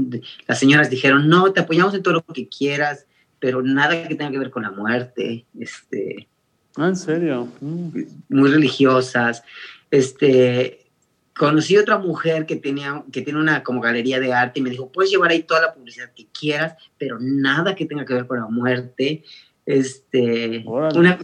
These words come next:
Speaker 1: sí. Este, y yo dije, "Bueno, pues, este, está la, estaba, había pasado la película Coco", y yo dije, "Es como el momento también de, de... ver". Aquí en Cincinnati hay mucha comunidad latina, pero está por la es-, la orografía del,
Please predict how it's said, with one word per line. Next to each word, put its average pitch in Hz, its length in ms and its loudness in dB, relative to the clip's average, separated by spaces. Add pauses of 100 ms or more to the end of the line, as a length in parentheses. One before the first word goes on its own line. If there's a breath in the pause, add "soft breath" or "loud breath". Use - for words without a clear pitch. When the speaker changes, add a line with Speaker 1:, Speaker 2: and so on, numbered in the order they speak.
(100)
Speaker 1:
sí. 190 240 2 (480)
Este, 147 600 0
y 160 60 -2
yo 185 120 6
dije, 208 180 4
"Bueno, 254 320 4
pues, 190 160 -2
este, 175 280 -2
está 185 200 0
la, 214 140 -2 (380)
estaba, 151 480 4
había 151 160 2
pasado 156 240 0
la 156 80 -2
película 139 440 -10
Coco", 143 340 -6
y 135 60 -4
yo 127 60 -8
dije, 135 120 -8
"Es - 60 -16
como 147 180 -14
el 135 60 -8
momento 135 640 0
también 120 380 -12
de, 104 300 -10 (440 loud breath)
de... 139 80 -4
ver". - 220 -2 (120)
Aquí 175 240 -2
en 285 60 6
Cincinnati 208 640 4
hay 175 180 0
mucha 208 300 -6
comunidad 175 340 -2
latina, 185 540 -2
pero 143 160 -2
está 139 720 -2 (240)
por 151 100 -4
la 139 80 -6
es-, - 220 -14 (400)
la 139 420 0
orografía 139 760 -2
del, 123 300 -6